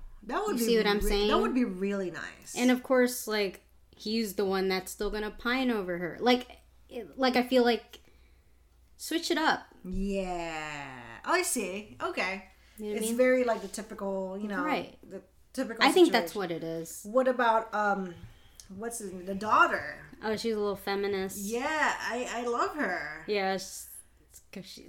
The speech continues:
Speaker 2: see, but that's also another thing I wanna know more about her.
Speaker 1: May, yeah, May.
Speaker 2: Mm-hmm.
Speaker 1: Um, I feel like out of everyone, <laughs> she's the one that's, like,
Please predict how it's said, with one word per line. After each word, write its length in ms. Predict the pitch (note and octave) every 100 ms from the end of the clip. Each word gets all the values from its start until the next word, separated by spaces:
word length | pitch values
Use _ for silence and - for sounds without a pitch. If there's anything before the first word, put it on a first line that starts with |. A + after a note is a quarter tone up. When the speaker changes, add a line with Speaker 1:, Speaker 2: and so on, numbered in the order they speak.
| G#3+
Speaker 2:
see, 280 | - B3+ A#3+ -
but 140 | A3
that's 220 | G#3+ G3+
also 300 | A3 G3+ G3 F#3+
another 260 | G3 G3
thing 220 | G3 A#3
I 40 | G3+
wanna 200 | F3+ F3+
know 140 | E3+
more 220 | E3+ E3 E3
about 220 | E3+ A3+
her. 80 | A#3+
Speaker 1:
May, 360 | B3 G3 D#3
yeah, 300 | D#3+ F#3 E3
May. 680 | E3+ F#3 G#3+ F#3+ B2+ C#3 D3+ -
Speaker 2:
Mm-hmm. 640 | G3 F#3+ G#3+ - - F#3
Speaker 1:
Um, 340 | F#3+ G3+ G3+ G3+
I 80 |
feel 240 | A#3+ E4+ F4+
like 140 | E4+
out 160 | - B3
of 100 | A#3
everyone, 680 | G3+ G3+ A#3 C#4 D4 D4 B3
<laughs> 100 | -
she's 220 | A#3+ G#3+
the 100 | A3
one 160 | A3 G#3+
that's, 240 | G3+ -
like, 460 | G3+ F#3+ F3 -